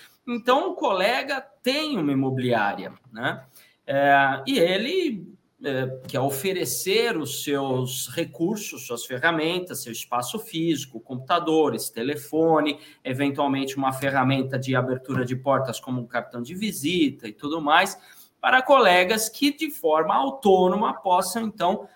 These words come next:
contribuir aí e somar o trabalho e todo mundo ganhar, né, parcelas aí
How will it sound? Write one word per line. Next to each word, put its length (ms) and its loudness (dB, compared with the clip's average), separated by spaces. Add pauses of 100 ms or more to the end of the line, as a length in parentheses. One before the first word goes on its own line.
(200)
contribuir 840 0
aí 360 2 (240)
e 120 -4
somar 500 2
o 60 0
trabalho 540 2
e 20 -8
todo 260 -4
mundo 260 -4
ganhar, 640 2 (240)
né, 220 4 (200)
parcelas 840 2
aí 380 0